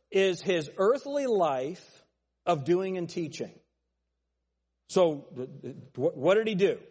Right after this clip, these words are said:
His earthly life of doing and teaching. Well, that's the Gospels. That's Matthew, Mark, Luke, and John. We need to be very familiar with what Jesus did. How did he answer?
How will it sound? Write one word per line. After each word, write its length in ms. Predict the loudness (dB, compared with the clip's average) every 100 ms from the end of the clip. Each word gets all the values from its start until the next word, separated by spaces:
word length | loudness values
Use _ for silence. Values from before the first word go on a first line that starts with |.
| _ _
His 140 | -4 0
earthly 300 | 2 4 2
life 260 | 2 0
of 80 | -2
doing 240 | 0 0
and 100 | -2
teaching. 360 | -6 -8 -10 -16 _ _ _
Well, 260 | 0 0 0
that's 340 | 0 0 -2 -6
the 100 | 0
Gospels. 680 | 0 0 -4 -14 -14 -18 -20 _ _ _ _ -2
That's 180 | -2 0
Matthew, 400 | 0 -2 -2 0
Mark, 340 | 2 2 0
Luke, 400 | 0 0 0 -6 -10
and 180 | -6 -2
John. 300 | -2 -2 -12 _ _ _ _ _ _ -4
We 160 | -2
need 140 | 0 0
to 60 |
be 120 | -2 -4
very 640 | -6 -2 0 0 -2 -4
familiar 1120 | -8 -10 -4 -2 0 0 0 0 0 -2 -2 -8 _ _
with 200 | -4 -2
what 300 | 0 0 0
Jesus 500 | -4 -4 -2 -2 -4
did. 400 | -6 -4 -2 -4 -8 _ -2
How 220 | 2 2
did 120 | 0
he 200 | -2 -4
answer? 600 | -4 -4 -6 -8 -6 -6